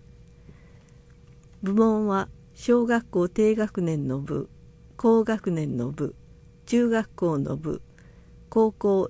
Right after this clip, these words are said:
一般の部。賞は図書カード、特選五千円分、優秀賞三千円分、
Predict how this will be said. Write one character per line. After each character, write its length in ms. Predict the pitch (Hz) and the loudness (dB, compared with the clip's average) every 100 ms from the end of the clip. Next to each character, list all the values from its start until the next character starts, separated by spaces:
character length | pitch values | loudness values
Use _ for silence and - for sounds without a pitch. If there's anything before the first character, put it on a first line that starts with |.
| - | -4
一 160 | 175 - | -8 -6
般 280 | - 196 190 | -4 -2 -2
の 140 | 185 170 | -4 -4
部。 240 | 165 - - - - - - - - - - - - - - - | -6 -10 -14 -20 -20 -20 -20 -20 -20 -20 -20 -20 -20 -20 -20 -6
賞 360 | - 240 202 | 2 2 2
は 220 | 151 - - - - - - | 0 -2 -8 -20 -20 -10 -6
図 80 | |
書 200 | 180 220 | -2 -2
カ 260 | - 214 160 | 0 -2 -2
ー 40 | |
ド、 220 | - - - - - - - | -6 -10 -12 -20 -20 -20 -8
特 220 | 190 - - | -6 -6 -4
選 320 | 208 202 190 - - | -2 -2 -4 -10 -4
五 140 | 170 | -4
千 340 | - 202 202 | 0 -2 0
円 260 | 190 190 180 | -2 -2 -4
分、 260 | 165 165 - - - - - | -4 -6 -10 -18 -20 -20 -8
優 200 | 202 233 | -2 0
秀 240 | 233 240 226 | 0 -2 -2
賞 400 | - 156 - - - | -2 -6 -6 -12 -14
三 380 | - 175 190 | -4 -2 -2
千 260 | 185 185 180 | -2 -2 -2
円 240 | 175 170 | -4 -4
分、 300 | 156 156 - | -6 -8 -8